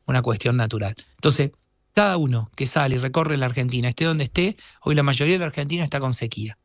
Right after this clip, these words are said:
Hoy la mayoría de la Argentina está en, en riesgo de incendio. Entonces, me parece muy importante de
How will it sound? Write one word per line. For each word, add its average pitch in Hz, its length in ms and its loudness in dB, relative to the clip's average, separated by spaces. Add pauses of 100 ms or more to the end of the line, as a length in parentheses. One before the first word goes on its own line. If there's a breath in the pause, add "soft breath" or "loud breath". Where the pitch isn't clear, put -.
(240 soft breath)
Hoy - 120 2
la 143 80 4
mayoría 143 300 2
de 185 60 2
la 170 80 0
Argentina 147 440 -2
está 156 240 -2
en, 139 160 -2 (240 loud breath)
en 143 200 4
riesgo 160 280 2
de 143 80 0
incendio. 113 500 -4 (300)
Entonces, 147 320 2
me 143 100 2
parece 151 280 0
muy 175 140 4
importante 156 520 0
de 123 180 -2